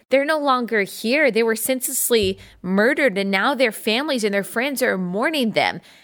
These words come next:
And this is awful. This is terrible. What would possess a person to do this? Jesus tells us that all sin, sexual immorality, um, all kinds of, uh, debauchery,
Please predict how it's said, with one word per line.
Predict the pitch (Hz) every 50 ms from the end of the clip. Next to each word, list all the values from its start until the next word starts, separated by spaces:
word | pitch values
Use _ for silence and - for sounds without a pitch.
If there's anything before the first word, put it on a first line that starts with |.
| - _
And | - 226 220
this | 294 294 - 277
is | 254 - - - _
awful. | 240 269 349 359 - 247 233 214
This | 180 208 220 -
is | 247 - -
terrible. | - - 247 262 311 339 302 220 233 208
What | 190 214 247 240
would | 285 320 -
possess | - 269 240 202 196 233 233 269 269 -
a | 247
person | 208 - 240 233 233 240 214 196
to | 196
do | 170 165 - 233 262 302
this? | 277 262 220 214 -
Jesus | - 233 254 254 - 302 294
tells | - - 269 247 247 247 226
us | 226 226 - - - - - - - - _
that | - 196 220 208 202 - _ _
all | 208 214 247 294 359 392
sin, | - - - 220 175 170 180
sexual | - - 269 247 262 - - - 277 254 247
immorality, | - - 202 180 175 170 175 175 180 196 240 285 294 285 285 285 285 262 269 269 269 269 - - - - - _ -
um, | 202 196 190 185 180 175 175 180 175 - -
all | - 214 220 226
kinds | 226 - - - 233 240 262 285 285 277 262 262 240 208 - - - - - _ -
of, | 208 196 190 185 180 175 175 170 165 160 165 - - - - _ -
uh, | 185 180 160 160 165 180
debauchery, | - 208 185 151 - - 208 214 247 277 - - - 285 277 262 262 262 262 254 254